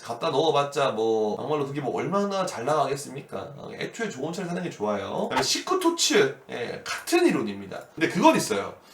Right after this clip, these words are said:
시크토치 반데이크의 뭔가 묵직함을 원하시는 분들,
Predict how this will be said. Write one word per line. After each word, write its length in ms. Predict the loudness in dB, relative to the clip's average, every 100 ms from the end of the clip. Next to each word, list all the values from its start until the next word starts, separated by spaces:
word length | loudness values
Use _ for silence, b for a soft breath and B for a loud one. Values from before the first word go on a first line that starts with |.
| b b
시크토치 500 | -8 -4 -2 -2 0
반데이크의 680 | 4 4 4 2 0 -2 0
뭔가 280 | 0 2 2
묵직함을 880 | 2 -8 -10 -4 -4 2 8 8 8
원하시는 880 | 4 4 4 2 0 -2 -4 -6 -8
분들, 480 | -4 -2 0 -2